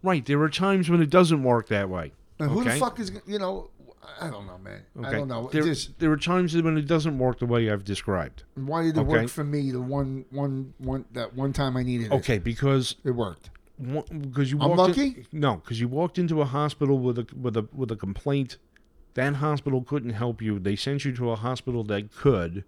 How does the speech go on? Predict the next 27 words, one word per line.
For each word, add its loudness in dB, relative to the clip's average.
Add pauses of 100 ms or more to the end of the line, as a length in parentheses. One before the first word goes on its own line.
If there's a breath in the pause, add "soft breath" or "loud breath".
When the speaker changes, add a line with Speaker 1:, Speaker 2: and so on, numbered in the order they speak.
(100)
Speaker 2:
Uh-huh. -2 (180)
Speaker 1:
Okay, -6
because -8
otherwise, 0
if -10
they -2
said, -4
"Get -6
the -4
fuck -4
outta 0
here, 0
you -2
can't -4
Speaker 2:
Yeah, 8
Speaker 1:
pay," 6
Speaker 2:
they 4
would -2
die, 0
and 0
they 0
would, 0
Speaker 1:
you 2
Speaker 2:
yeah. -4
Speaker 1:
die, 4
and 4
then 2